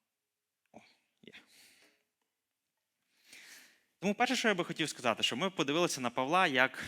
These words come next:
на приклад витривалості, тому що ми сьогодні візьмемо декілька уроків від нього, і тому я хотів би, щоб ми це побачили. І перша річ, на яку я б хотів звернути увагу, він каже, що він пролитий як жертва.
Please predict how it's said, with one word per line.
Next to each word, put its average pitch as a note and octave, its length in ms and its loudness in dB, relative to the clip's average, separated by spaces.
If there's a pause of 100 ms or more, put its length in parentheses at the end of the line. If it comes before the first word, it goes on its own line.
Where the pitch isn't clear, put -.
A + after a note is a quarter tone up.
(140)
на B2 120 -2
приклад - 580 -4 (200)
витривалості, A#2+ 640 0
тому A#2 160 -8
що B2 120 -6
ми C3+ 100 -4
сьогодні A#2+ 360 -4
візьмемо A2+ 340 -4
декілька A#2 280 -2
уроків D#3+ 340 -6
від A#2 100 -6
нього, C3+ 180 -6
і A2 40 -8
тому B2 180 -10
я A#2 60 -6
хотів - 240 -12
би, A#2+ 60 -8
щоб G#2+ 160 -8
ми G#2+ 140 -10
це G2+ 260 -10 (200)
побачили. G#2+ 520 -6 (1300)
І - 60 -12
перша F3+ 420 2
річ, F3+ 200 0
на D3+ 60 -2
яку D#3+ 140 -4
я D#3 80 4
б - 100 -6
хотів C3+ 300 -4
звернути C#3 400 -6
увагу, B3 300 -4
він D#3+ 100 -8
каже, D#3+ 240 -2
що - 160 -2
він F3 200 -4
пролитий C#3 520 0
як A#2+ 180 0
жертва. - 440 -4